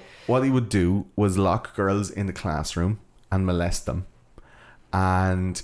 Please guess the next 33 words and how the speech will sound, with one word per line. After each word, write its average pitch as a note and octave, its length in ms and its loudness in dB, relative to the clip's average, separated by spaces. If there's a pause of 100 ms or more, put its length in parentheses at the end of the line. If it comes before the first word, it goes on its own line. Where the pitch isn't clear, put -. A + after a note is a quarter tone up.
he G2 320 0
would F#2+ 680 2
be F#2+ 240 0
walking F#2 400 0
into A#2 120 0
school, G2 480 0
constantly E2+ 520 -2
fondling F#2+ 560 0
his D#2+ 240 -4 (120)
flaccid A2 400 -2
penis, F#2+ 480 -2 (580)
uh, E2+ 160 0
trying F2+ 240 -2
to E2+ 60 -4
rub F2 220 -2
it F2+ 60 0
off F2+ 140 0
girls' E2+ 260 0
elbows F#2+ 460 2
as E2+ 140 0
he, E2+ 260 -2
as F2+ 140 -2
he E2+ 100 -2 (140)
leaned F#2+ 240 -2
over F2 180 -2
their D#2 100 -6
shoulder E2+ 320 -4
to F2+ 120 -4
help D#2+ 180 -4
them C2+ 120 -4
with C2+ 100 -8
their B1+ 100 -2
work. G#2 540 2